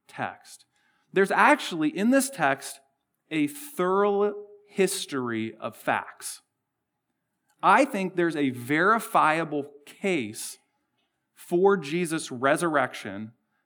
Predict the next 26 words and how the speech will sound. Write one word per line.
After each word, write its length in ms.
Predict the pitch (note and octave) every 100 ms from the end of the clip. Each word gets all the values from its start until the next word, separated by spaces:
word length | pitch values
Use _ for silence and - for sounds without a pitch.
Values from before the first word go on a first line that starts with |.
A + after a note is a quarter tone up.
| _
from 360 | - D3+ D#3+
the 100 | G3
dead 420 | E3+ G2 G2 B2 D#3 _ _ _ _ -
and 220 | E3+ E3+
the 40 | D3
fact 380 | - F#3 F3+ F3+
that 140 | B2+
he 160 | D#3+ D#3+
is 140 | C#3
the 100 | C3
Son 260 | - D3 E3+
of 100 | D#3+
God 440 | A#2 G2+ G2 A#2 _ _ _ _ _ _ _ _ _
found 400 | - D3+ C#3+ C3+
in 80 | A#2+
this 180 | A2 -
text. 500 | A2+ - - - _ _ _ _ _ _ _ -
Okay, 100 | B2+
so 160 | -
here's 360 | C3 G#3+ C4 C4
what 200 | B3+ C4
this 200 | F#3 -
text 800 | - - F#3+ C3 G#2 - - - _ _ _ _ _ _ _ _ _ _ _ -
tells 440 | - F3+ F3+ C#3+
us 440 | G#2 A2 - - _ _ _ _
happened. 440 | D3 A#2 - D2+